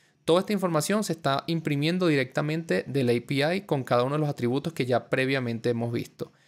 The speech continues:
Entonces, eh, básicamente de esta forma se está imprimiendo cada uno de ellos. Eh,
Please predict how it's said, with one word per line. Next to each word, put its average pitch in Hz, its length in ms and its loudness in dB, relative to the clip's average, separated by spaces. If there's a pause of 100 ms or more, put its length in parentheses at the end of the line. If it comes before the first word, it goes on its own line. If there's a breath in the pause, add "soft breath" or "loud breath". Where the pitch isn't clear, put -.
(300 soft breath)
Entonces, 160 640 0
eh, 156 120 2
básicamente 151 1040 0
de 135 180 0
esta 139 220 0
forma 160 340 0
se 170 120 -4
está 135 440 0
imprimiendo 147 480 0
cada 165 220 4
uno 185 180 2
de 156 120 4
ellos. 131 300 -2 (360 soft breath)
Eh, 139 260 4